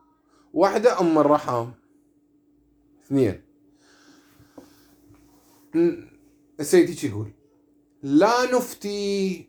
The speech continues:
ولا نقول بأن أمه الأولى، ولا نفتي ونقول بأن أمه الثانية". لا هي أم، أم البيضة، ولا أم، أم ال-،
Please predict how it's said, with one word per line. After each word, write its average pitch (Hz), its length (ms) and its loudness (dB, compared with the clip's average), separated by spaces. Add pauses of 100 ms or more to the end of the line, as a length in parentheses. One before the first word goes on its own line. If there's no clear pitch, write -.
ولا 185 440 2
نقول 160 760 2
بأن 151 500 0
أمه 160 640 0
الأولى، 254 760 0 (200)
ولا 143 420 2
نفتي 156 500 -2
ونقول 151 680 0
بأن 117 400 -4
أمه 151 600 -6
الثانية". 92 680 -12
لا 165 400 2
هي 165 240 2
أم، 165 480 -2 (2250)
أم 139 200 0
البيضة، 123 520 -2 (160)
ولا 143 680 0
أم، 131 280 -6
أم 185 600 -8
ال-، 220 460 -2